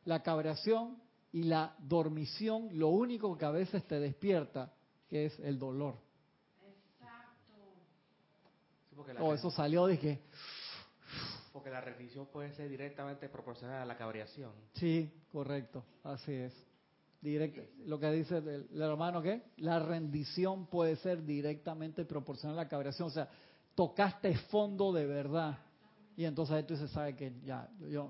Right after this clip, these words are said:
Speaker 1: o sea, te, y te diste cuenta, porque tú puedes tocar fondo dormido,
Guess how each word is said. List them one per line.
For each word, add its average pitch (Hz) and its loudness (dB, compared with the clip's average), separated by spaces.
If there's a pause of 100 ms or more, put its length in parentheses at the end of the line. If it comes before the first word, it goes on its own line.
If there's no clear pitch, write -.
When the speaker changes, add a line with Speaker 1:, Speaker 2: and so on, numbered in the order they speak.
(120)
Speaker 1:
o - -20
sea, 160 -2
te, 156 0
y 175 2
te 185 4
diste 185 2
cuenta, 156 2
porque 147 -2
tú 180 -4
puedes 233 2
tocar 190 0
fondo 214 -4
dormido, 165 -2